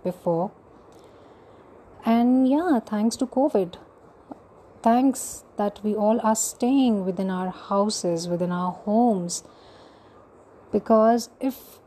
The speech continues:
we wouldn't have been doing this,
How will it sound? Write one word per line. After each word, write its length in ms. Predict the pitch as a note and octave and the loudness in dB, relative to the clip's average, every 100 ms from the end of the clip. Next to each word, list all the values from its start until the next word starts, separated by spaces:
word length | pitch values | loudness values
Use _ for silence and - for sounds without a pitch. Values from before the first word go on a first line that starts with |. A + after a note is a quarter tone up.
| - | -14
we 280 | G3+ G#3+ G#3 | -4 -2 -2
wouldn't 360 | F#3 G#3+ A#3+ | 0 2 0
have 280 | - A#3 A3+ | 2 0 0
been 240 | C4 C#4 C#4 | 2 4 4
doing 300 | A3 G#3 G3+ | 4 2 0
this, 520 | G3 G3 - - - | 0 0 -4 -10 -14